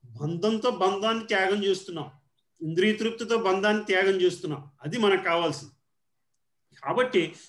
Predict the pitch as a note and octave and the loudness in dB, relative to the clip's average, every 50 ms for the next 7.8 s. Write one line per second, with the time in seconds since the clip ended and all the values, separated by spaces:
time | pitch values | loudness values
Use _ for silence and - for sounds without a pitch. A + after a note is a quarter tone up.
0 | _ _ - E3+ F3 F3 D3 C#3+ - C#3+ C3+ D3+ G3+ A3+ B3+ C4 C4 B3+ A3 - | _ _ -2 2 2 2 0 0 -4 -4 -2 0 0 2 2 2 0 -2 -2 -2
1 | - F#3 A3 G#3 - B3+ A3 B3 B3+ B3 A3 G3 G3+ G#3 G#3 G#3+ G#3+ G3+ G3+ G3 | -2 -2 -2 -2 -4 -2 0 2 4 4 4 4 4 4 4 2 2 2 0 0
2 | F#3+ F#3 F3 D#3+ E3 - - - - - - _ _ - D#3 F#3 G#3 G#3 A#3 G#3 | 0 2 0 0 0 -2 -4 -4 -8 -16 -20 _ _ -4 -2 -2 0 0 -2 -2
3 | - - F3 E3 F#3+ F#3 - C#4+ C#4+ C#4 C#4 B3+ A3 A#3+ A#3+ A#3 A#3 A3+ G#3+ A#3 | -2 0 4 4 4 4 4 2 2 4 2 4 4 2 4 4 2 2 0 0
4 | A3 A3+ G#3 F#3 F3+ F#3 G3+ G3+ G3+ F#3+ F3+ F3+ F3+ F3 F#3 F3 E3+ F3 E3+ E3+ | -2 -2 0 -2 0 2 2 2 2 2 2 2 2 2 0 0 0 -4 -4 -4
5 | D#3+ D#3 D3+ D#3 D#3+ D#3 C#3+ C#3 E3+ E3+ C#3+ C#3+ C#3 - - - - D3 C#3+ F3 | -2 -2 -2 -2 -2 -2 0 0 0 0 -2 -4 -6 -8 -14 -14 -14 -8 -6 -6
6 | F3+ A3+ - - E3+ C3+ C#3 F3 A3 A#3 F#3+ E3+ D#3 D3+ C#3+ C#3 C#3 C#3+ - C3 | -6 -6 -8 -8 -6 -4 -4 -4 -4 -4 -4 -4 -2 -2 -4 -4 -6 -10 -12 -14
7 | B2 A2+ A2 G#2 G2+ G2 G#2+ B2+ C#3 D3 D3 C#3 C3 B2+ A2+ | -14 -14 -14 -16 -16 -14 -10 -8 -6 -6 -6 -6 -8 -10 -12